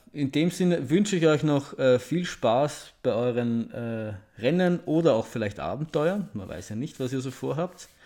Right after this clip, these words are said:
Wenn ihr andere Gedanken habt, andere Meinungen habt zu Abenteuern, sagt, das ist der komplette Blödsinn, nur ein Rennen ist es, oder ich laufe überhaupt keine Rennen mehr, das ist diese, dieser ganze Kommerz interessiert mich überhaupt nicht.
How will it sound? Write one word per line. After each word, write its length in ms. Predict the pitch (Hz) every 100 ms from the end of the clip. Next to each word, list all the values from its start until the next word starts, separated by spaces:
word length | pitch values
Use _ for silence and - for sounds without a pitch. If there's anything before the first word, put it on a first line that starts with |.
| - - _
Wenn 600 | 117 139 147 147 143 143 -
ihr 540 | 135 131 127 120 107 - _ _ _ _ _ _ _ 226 - _ _ _ _ _
andere 360 | 127 180 170
Gedanken 520 | 160 156 131 151 151 147
habt, 280 | 147 139 -
andere 520 | 131 151 147 143 143
Meinungen 540 | 131 113 156 160 147
habt 220 | 135 139
zu 580 | - - - 139 139 135 - - _
Abenteuern, 800 | 104 131 147 - 131 143 139 131
sagt, 380 | - 120 -
das 80 | 127
ist 120 | 120
der 80 | 117
komplette 440 | - 117 127 123 139
Blödsinn, 680 | 120 139 139 139 139 135 -
nur 280 | - 135 143
ein 100 | 131
Rennen 340 | 117 139 147
ist 140 | 151
es, 240 | 147 143 -
oder 360 | 127 127 127 - - - -
ich 300 | - 139 -
laufe 300 | 120 120 131
überhaupt 300 | 147 131 131
keine 260 | - 139 131
Rennen 320 | 113 147 139
mehr, 160 | 131 135
das 180 | 127 -
ist 380 | 131 - - 202 _ _ -
diese, 300 | 123 131 127
dieser 260 | 127 127
ganze 300 | 123 123 -
Kommerz 420 | - 123 117 117
interessiert 280 | - 127 -
mich 120 | 135
überhaupt 280 | 120 113 123
nicht. 140 | 139